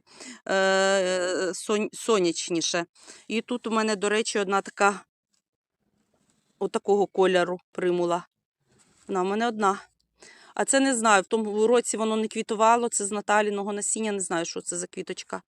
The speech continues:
Вона в мене так зійшла, ну не квітувала. Пережила зиму і ось вона так виглядає. От. Обожнюю ці хосточки також, не знаю. Що це за хосточка?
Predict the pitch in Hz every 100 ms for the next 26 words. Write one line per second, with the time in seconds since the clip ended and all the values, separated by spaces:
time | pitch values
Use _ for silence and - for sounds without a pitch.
0 | _ - - _ _ - 202 202 202 196
1 | 190 185 196 - 233 220 196 190 196 -
2 | 190 175 170 175 - 180 165 196 190 180
3 | 220 220 185 180 180 - 185 175 175 175
4 | 180 175 175 165 160 160 - _ _ -
5 | - - - _ 190 185 - - _ _
6 | _ _ - - - 185 185 185 180 175
7 | - 202 220 240 262 - - 214 208 -
8 | - 196 180 190 180 185 175 _ _ -
9 | - - - 226 240 220 - 233 - 226
10 | - 233